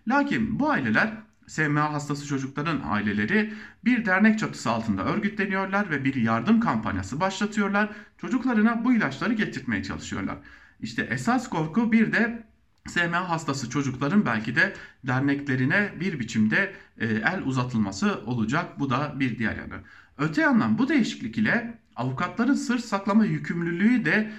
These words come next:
kısmen ortadan kaldırılıyor. Mecliste de bunun tartışmaları yaşandı.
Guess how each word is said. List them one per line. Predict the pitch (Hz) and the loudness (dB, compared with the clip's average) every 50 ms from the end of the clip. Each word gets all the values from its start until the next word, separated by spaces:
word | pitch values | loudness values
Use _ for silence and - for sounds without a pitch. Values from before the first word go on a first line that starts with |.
| - _ - | -18 _ -4
kısmen | - 254 226 - - 147 123 127 160 165 - | -2 -2 -2 0 -2 -2 -2 -2 -2 -6 -4
ortadan | - 143 139 143 139 135 143 170 214 214 - | -4 -4 -2 -2 -2 -2 0 0 0 0 -2
kaldırılıyor. | - 165 160 156 160 185 185 170 127 110 131 196 208 | -4 -4 -4 -2 -2 -4 -2 -2 -2 0 0 0 0
Mecliste | 175 143 143 143 135 123 - - 120 | 2 0 0 0 -2 -4 -4 -4 -2
de | 127 151 160 | -2 -2 -2
bunun | 139 139 131 131 | 0 0 0 0
tartışmaları | 131 123 107 107 110 - - 131 123 120 117 123 | 0 -2 -2 -4 -4 -6 -4 -4 -2 -2 -2 -2
yaşandı. | 110 98 - - 95 98 104 107 156 196 202 202 | -2 -2 -4 -4 -4 -2 0 0 0 0 0 -2